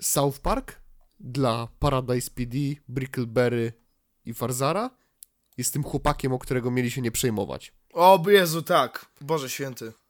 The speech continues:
Speaker 2: No.
Speaker 1: Więc w ogóle przepraszam Matt Stone i Trey Parker za to, że w, w ogóle zestawiłem to obok siebie. <laughs> Przepraszam, nie chciałem. W ogóle dwudziesty szósty sezon wychodzi w lutym.
Speaker 2: O!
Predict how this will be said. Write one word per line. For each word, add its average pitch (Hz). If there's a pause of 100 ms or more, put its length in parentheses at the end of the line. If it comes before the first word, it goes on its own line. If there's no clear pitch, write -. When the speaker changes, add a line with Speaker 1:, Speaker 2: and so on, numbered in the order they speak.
(1800)
Speaker 2:
No. 127 (1300)
Speaker 1:
Więc 151
w 165
ogóle 175
przepraszam 156
Matt 135
Stone 127
i 113
Trey 123
Parker 113
za 113
to, 110
że 104 (720)
w, 120
w 123
ogóle 139
zestawiłem 135
to 120
obok 131
siebie. 127 (360)
<laughs> -
Przepraszam, 139
nie 131
chciałem. 123 (360)
W 160
ogóle 180
dwudziesty 156
szósty -
sezon 123
wychodzi 107
w 110
lutym. 101 (420)
Speaker 2:
O! 214